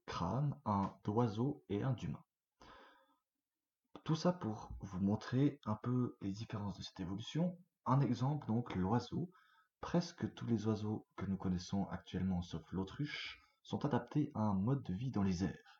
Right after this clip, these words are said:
Ils volent. Pour ça, l'évolution a fait que ils ont développé non pas des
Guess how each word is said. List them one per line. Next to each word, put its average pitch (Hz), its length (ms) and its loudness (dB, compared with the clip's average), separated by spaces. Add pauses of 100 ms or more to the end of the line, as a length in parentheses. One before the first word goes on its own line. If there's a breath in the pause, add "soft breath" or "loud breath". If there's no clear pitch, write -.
(120)
Ils 90 180 2
volent. 110 320 4 (1120 loud breath)
Pour 220 220 2
ça, 123 440 2
l'évolution 135 720 2
a 90 100 2
fait 135 360 0
que 139 380 0 (560)
ils 104 440 0
ont 107 220 2
développé 117 600 4
non 107 180 4
pas 104 320 -2
des 90 80 -2